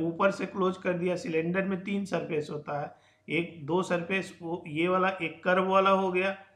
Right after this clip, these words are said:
एक ये, एक curve वाला ये वाला हो गया, एक ये वाला हो गया, एक ये वाला हो गया, दो circular हो गए, एक curve वाला हो गया। अब मैं बंद कर दिया तो total flux इससे charge enclosed upon epsilon naught के बराबर होगा। तो ये Gaussian surface का definition है, ठीक ना।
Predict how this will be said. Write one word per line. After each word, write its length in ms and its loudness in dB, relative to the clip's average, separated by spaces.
एक 200 -8
ये, 520 -6
एक 260 -10
curve 220 0
वाला 220 4
ये 180 2
वाला 200 2
हो 220 -2
गया, 180 -2
एक 320 -6
ये 120 2
वाला 200 2
हो 160 2
गया, 140 -4
एक 240 -6
ये 100 -4
वाला 220 -4
हो 100 -4
गया, 140 -4
दो 200 -2
circular 520 -2
हो 120 2
गए, 180 0
एक 220 -6
curve 220 -2
वाला 160 0
हो 100 -2
गया। 120 -6
अब 100 -2
मैं 200 2
बंद 240 4
कर 120 2
दिया 200 0
तो 160 -2
total 420 0
flux 400 -2
इससे 340 -6
charge 420 0
enclosed 440 -2
upon 300 -2
epsilon 460 -6
naught 220 -8
के 140 -6
बराबर 440 -2
होगा। 320 -8
तो 100 0
ये 200 2
Gaussian 420 2
surface 420 -4
का 160 -4
definition 720 -4
है, 120 -10
ठीक 140 -8
ना। 160 -6